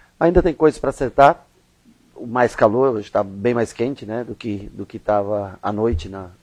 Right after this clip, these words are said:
no, no meio de semana. Vencemos, não sofremos gols, alguns pontos positivos e sabemos que é começo de temporada, temos que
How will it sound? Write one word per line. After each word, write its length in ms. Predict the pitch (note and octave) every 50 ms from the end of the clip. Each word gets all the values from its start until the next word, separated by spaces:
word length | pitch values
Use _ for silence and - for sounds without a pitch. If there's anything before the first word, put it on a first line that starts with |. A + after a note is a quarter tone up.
| _ -
no, 380 | G2+ G2+ G2 F#2+ F#2 F2+ F2+ - -
no 240 | G2 G#2 G2 F#2+ F#2+
meio 220 | G2+ G#2 G#2+ G#2
de 80 | F2+ -
semana. 440 | - - G2+ G2 A2 B2 C#3 D#3 E3 - - - - - - - - - - - - - - - _ _ _ _ -
Vencemos, 720 | - - C#3+ B2+ C3+ D3 B2+ - - D#3+ E3+ F3+ F#3 F3+ C3+
não 140 | B2 C3 B2+
sofremos 460 | - C#3+ A#2+ - C3 C3 B2+ A2+ G2
gols, 320 | G2+ C#3 E3+ F3+ E3+ C#3
alguns 260 | B2+ A2 A2+ A#2+ G#2+
pontos 260 | - - B2+ A#2+ A2 -
positivos 600 | - C#3 B2 D#3+ D3+ - - D3 C#3+ D#3+ C3+ D#3+
e 280 | F3 D#3 C#3+ A#2+ G#2 -
sabemos 480 | - - B2+ A#2+ A2+ A#2+ B2 B2+ A#2 -
que 140 | - - C3+
é 120 | A#2+ A#2
começo 340 | - - A#2+ A2+ A#2+ A2+ -
de 40 | -
temporada, 480 | B2+ A2 - G#2+ G2 G2+ G2+ A2 A#2
temos 280 | A2+ - A#2 A2+ A2 -
que 300 | - - A#2 A2 G2+